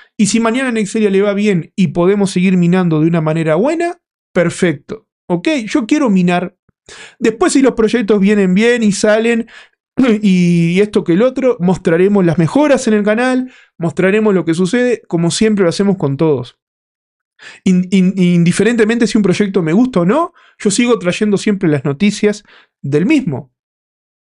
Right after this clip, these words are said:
¿ok? Entonces, tienen el caso ustedes con Caspa. Yo con Caspa en un momento, sí, me recontra molesté cuando entraron los asi, que nos dejaron a los mineros de G P U afuera, y lo que sea, pero Caspa siguió y listo, y Caspa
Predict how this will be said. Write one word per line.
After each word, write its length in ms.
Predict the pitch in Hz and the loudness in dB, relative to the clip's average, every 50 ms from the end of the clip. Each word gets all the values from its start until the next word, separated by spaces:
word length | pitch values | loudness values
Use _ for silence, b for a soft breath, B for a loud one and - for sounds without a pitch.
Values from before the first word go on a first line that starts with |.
| _ _ | _ _
¿ok? 200 | - 151 151 226 277 311 - _ _ _ _ _ _ - | -10 -6 -4 -4 -4 -4 -6 _ _ _ _ _ _ -4
Entonces, 260 | - 185 185 190 - | -2 0 0 0 -2
tienen 260 | 202 226 226 240 220 214 | -2 -2 0 0 0 0
el 80 | 202 | 0
caso 180 | 208 226 208 214 | -2 -2 -2 -2
ustedes 280 | 202 - 226 247 233 | -2 -2 0 -2 -2
con 200 | 220 - - 214 | -2 -2 -2 0
Caspa. 400 | 208 349 330 - - - 143 117 B B B B B B | 0 -2 -2 -2 -2 -4 -4 -4 B B B B B B
Yo 180 | - 208 208 | -2 -2 0
con 180 | 202 233 220 180 | 0 -2 -2 0
Caspa 260 | 247 247 220 - 202 | -2 -2 0 0 0
en 80 | 185 214 | 0 2
un 80 | 226 | 2
momento, 420 | 226 220 214 240 233 214 196 160 156 | 2 0 0 0 0 0 0 -2 -2
sí, 240 | - - 185 160 | 0 0 0 0
me 160 | 143 151 160 160 | 0 -2 -2 -2
recontra 640 | 160 165 160 - 208 208 196 185 170 135 123 - b b b b b b _ - | -2 -2 -2 0 -2 -2 0 -2 -2 -4 -6 -10 b b b b b b _ -6
molesté 640 | 165 165 175 190 214 220 208 196 - 320 330 - - | -2 -2 0 0 0 0 0 0 -2 -2 -2 -2 -2
cuando 360 | - 190 170 170 165 165 180 | -2 -2 -2 0 0 0 0
entraron 480 | 180 165 135 196 196 202 202 208 220 220 | 0 -2 -2 0 0 0 0 0 0 0
los 220 | 226 214 - - | 0 -2 0 0
asi, 340 | 262 262 247 - - 254 254 | 0 0 0 0 -2 -2 -2
que 120 | - 190 | -2 -4
nos 120 | 160 165 170 | -2 -2 -2
dejaron 340 | 165 - - 190 185 180 | -2 -2 -2 -2 0 0
a 60 | 170 165 | 0 0
los 140 | 170 165 | 0 0
mineros 380 | 170 170 175 190 196 190 190 180 | 0 0 2 2 2 2 2 0
de 120 | 175 170 | 0 0
G 160 | 170 - 165 - | 0 -2 -4 -2
P 140 | - 190 | -2 0
U 120 | 196 196 208 | 0 0 0
afuera, 520 | 208 208 294 294 294 294 285 285 277 277 b b b b b b b b | 0 -2 -2 -2 0 0 -2 -2 -4 -8 b b b b b b b b
y 120 | b 214 226 | b 0 2
lo 100 | 269 269 | 2 2
que 140 | 330 302 | 0 0
sea, 280 | - 392 403 381 302 214 | 2 2 2 2 0 0
pero 200 | - 240 240 220 | 2 0 0 0
Caspa 280 | - 302 269 - 262 262 | 0 -2 -2 -2 -4 -2
siguió 460 | - 269 254 247 269 285 311 311 294 | 0 0 0 2 2 0 0 0 0
y 80 | 254 | 2
listo, 340 | 233 262 285 262 262 - 202 | 2 2 2 0 0 -2 -4
y 60 | 196 | -4
Caspa 500 | 180 - 247 220 - - 226 208 185 - | -2 -2 -4 -4 0 0 0 0 0 -4